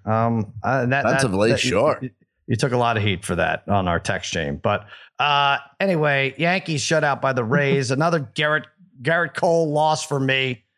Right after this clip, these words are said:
Speaker 1: Good Lord. Why even bother? Yankees betting wise, Parlay Kid, now the least profitable team in baseball.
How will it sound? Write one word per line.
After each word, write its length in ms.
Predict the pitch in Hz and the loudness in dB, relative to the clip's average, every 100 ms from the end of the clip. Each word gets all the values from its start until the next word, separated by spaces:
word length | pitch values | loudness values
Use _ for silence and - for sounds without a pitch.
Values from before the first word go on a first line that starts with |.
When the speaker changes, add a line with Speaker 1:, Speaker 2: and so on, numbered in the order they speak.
| _ _ - | _ _ -4
Speaker 1:
Good 200 | 175 175 | 0 0
Lord. 480 | 113 120 127 120 92 | 0 2 2 2 0
Why 240 | 135 170 | 0 0
even 180 | 160 131 | 0 -2
bother? 420 | 104 113 117 117 104 | 0 2 2 0 -2
Yankees 480 | 160 208 214 175 | 0 -2 -2 -4
betting 360 | 110 190 208 160 | 0 2 2 0
wise, 320 | 135 104 107 | 0 0 -2
Parlay 380 | 104 147 117 113 | -2 -2 0 0
Kid, 220 | 110 127 | -2 -2
now 200 | 113 131 120 | 0 0 -2
the 100 | 120 | -2
least 320 | 139 160 - | 0 -2 -2
profitable 520 | 151 135 143 131 120 | -2 0 -2 -2 -2
team 400 | 104 127 123 107 - _ - | 0 0 0 -2 -8 _ -6
in 180 | 107 104 | -2 0
baseball. 760 | 120 123 - 92 85 80 - | 0 -2 -2 0 0 -2 -10